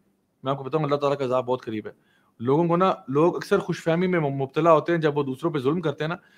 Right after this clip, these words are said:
कहते हैं, "मैंने कल किया था, कुछ नहीं हुआ, परसों किया था, कुछ नहीं हुआ, आज भी किया, कुछ नहीं हुआ, अ-, अभी कल भी कुछ नहीं होगा, अगर मैं कल भी कुछ करूं तो।" लेकिन ये उनकी बहुत बड़ी गलतफहमी होती है,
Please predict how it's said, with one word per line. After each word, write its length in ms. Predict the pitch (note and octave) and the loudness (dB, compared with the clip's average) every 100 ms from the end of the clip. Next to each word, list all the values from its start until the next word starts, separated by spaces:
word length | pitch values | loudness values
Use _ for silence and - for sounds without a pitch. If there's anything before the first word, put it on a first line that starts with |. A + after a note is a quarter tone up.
| _ _ | _ _
कहते 160 | D3+ D#3 | -2 0
हैं, 60 | F3+ | 2
"मैंने 220 | F3+ E3 - - | 2 -2 -4 4
कल 180 | F#3 | 4
किया 220 | F#3 G3 F#3+ | 6 4 4
था, 100 | G3+ | 4
कुछ 240 | E3+ D#3 | 2 -4
नहीं 100 | D3+ | -2
हुआ, 160 | D3+ D#3 | 2 2
परसों 420 | D#3 D#3 E3+ F3+ | 2 0 0 0
किया 120 | F#3 | 0
था, 80 | F3+ | 0
कुछ 240 | E3 D#3 | -2 -4
नहीं 100 | E3 | 0
हुआ, 100 | E3+ | 2
आज 280 | D#3+ D3 D#3+ | 6 8 6
भी 140 | E3+ | 0
किया, 160 | F3 F#3+ | 2 2
कुछ 240 | E3 D3+ | 2 -2
नहीं 100 | D3 | -4
हुआ, 200 | C3+ B2 - _ _ _ _ _ _ _ _ | -2 -4 -8 _ _ _ _ _ _ _ _
अ-, 240 | - D#3+ - | -2 -2 0
अभी 180 | D#3 F#3+ | 0 2
कल 180 | F#3 F#3+ | 6 6
भी 140 | F#3 | 4
कुछ 160 | F3+ E3 | 2 0
नहीं 120 | D3 | -2
होगा, 200 | C3 G#2+ | -2 -2
अगर 160 | C#3 C3 | -2 -4
मैं 120 | C3+ | -2
कल 140 | C3 | -2
भी 140 | B2+ C3 | -2 -6
कुछ 140 | A#2 | -8
करूं 220 | - G2+ | -8 -10
तो।" 120 | G#2 - _ _ _ _ _ _ _ _ _ _ | -10 -18 _ _ _ _ _ _ _ _ _ _
लेकिन 280 | A#2 C3+ D3+ | -6 -2 0
ये 120 | C#3 | 2
उनकी 220 | E3+ D#3+ | 2 2
बहुत 340 | D#3 B2+ D#3 F3+ | -2 -2 0 2
बड़ी 180 | C#3+ D3 | 2 0
गलतफहमी 420 | C#3 - A#2 A2+ | 0 -2 -6 -6
होती 200 | G#2+ | -8
है, 80 | A2+ | -14